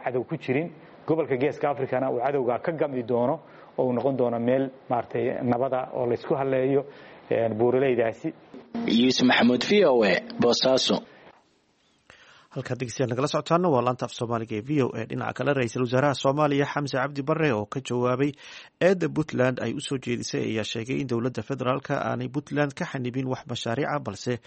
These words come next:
Speaker 3: ciday surtaagtay wada shaqaynta hay-adaha federaalku ay tahay Puntland, isagoo ugu baaqay madaxda Puntland inaanay marin habaabin shacabka mashaariicdana ay u fasaxaan. Ra'iisul Wasaaraha ayaa hadalkan ka sheegay kulan dadweyne oo uu ku qabtay magaalada Muqdisho, halkaasoo lagu weydiiyey su'aal ahayd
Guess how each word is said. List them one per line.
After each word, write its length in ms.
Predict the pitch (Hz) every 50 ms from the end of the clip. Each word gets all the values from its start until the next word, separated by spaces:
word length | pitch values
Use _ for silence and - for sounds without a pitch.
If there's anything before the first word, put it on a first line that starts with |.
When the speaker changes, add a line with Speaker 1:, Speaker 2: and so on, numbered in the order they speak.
| - - - - - _ -
Speaker 3:
ciday 240 | 175 175 160 151 139
surtaagtay 580 | - 170 170 - - - 139 - - 151 147 139
wada 180 | 139 127 120
shaqaynta 480 | 117 - 127 - - 143 156 151 - 131 117
hay-adaha 380 | 127 - - 131 143 135 123 120
federaalku 440 | - 143 - 131 135 131 - - - -
ay 100 | 117 113
tahay 220 | - 120 127 135
Puntland, 440 | 139 156 165 - 165 156 160 170 175 -
isagoo 400 | 147 120 - - 110 110 117 123 131
ugu 120 | 139 143 151
baaqay 340 | - 131 123 120 - 143 147 151
madaxda 320 | - 131 127 - - - 123
Puntland 380 | 127 170 165 - 127 117 98 - _ _ - - - - - - - -
inaanay 340 | 196 185 165 160 156 156 156 - -
marin 200 | 139 135 127 120 117
habaabin 400 | 120 120 123 120 117 131 135 139 -
shacabka 460 | - - - - 110 123 - - - 131 127 127
mashaariicdana 540 | 127 - - 123 123 123 123 120 117 120 123
ay 100 | 120 113
u 80 | 113 123
fasaxaan. 400 | - 123 - - 107 117 123 117 107
Ra'iisul 260 | 101 - - 117 117 110
Wasaaraha 280 | 107 117 120 127 123 120
ayaa 160 | 120 117 113 117
hadalkan 360 | 135 139 131 - - 147 147 139 - - - - - - - - -
ka 80 | - 185
sheegay 560 | - - 160 147 135 147 151 156 151 151 147
kulan 420 | - - - 165 147 139 131 127
dadweyne 460 | 123 135 123 123 127 131 131 135 147 147 147
oo 320 | - - 131 123 120 120 -
uu 100 | 127 113
ku 120 | - -
qabtay 300 | - - - - - 147 135
magaalada 320 | 131 127 127 131 139 139
Muqdisho, 380 | 139 127 123 117 127 - - 160
halkaasoo 520 | 143 147 - - 113 113 - - 135 127 123
lagu 160 | 120 117 143 175
weydiiyey 360 | 160 147 139 127 139 143 147 135
su'aal 320 | - - - 117 135 135
ahayd 300 | - 110 113 123 127